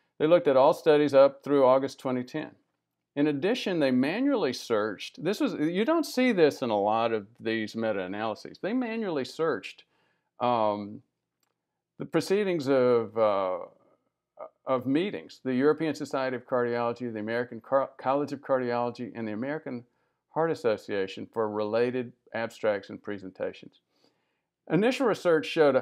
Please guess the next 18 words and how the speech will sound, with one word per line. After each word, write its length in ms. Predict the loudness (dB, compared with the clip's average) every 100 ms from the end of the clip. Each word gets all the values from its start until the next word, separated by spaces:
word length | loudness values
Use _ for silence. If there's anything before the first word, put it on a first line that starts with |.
| 2
four 180 | 2 2
hundred 340 | 2 0 -4
two 140 | -4 -4
reports, 640 | -4 -4 0 0 -2 -14
but 300 | -4 -2 0
you 80 | -2
have 300 | 0 -2 -2
to, 260 | 0 0 0
in 140 | -4
a 40 |
Cochrane 640 | -6 -4 -4 -2 -4 -4 -6
analysis, 680 | -6 -4 -4 -6 -8 -10 -6
you 80 | -4
have 240 | -2 -4
very 460 | -6 0 0 0 -6
strict 440 | -4 -2 -2 -2
criteria 720 | -2 -2 -2 -2 0 -2 -4 _ _ _ _ _ _ _
on 300 | 0 2 2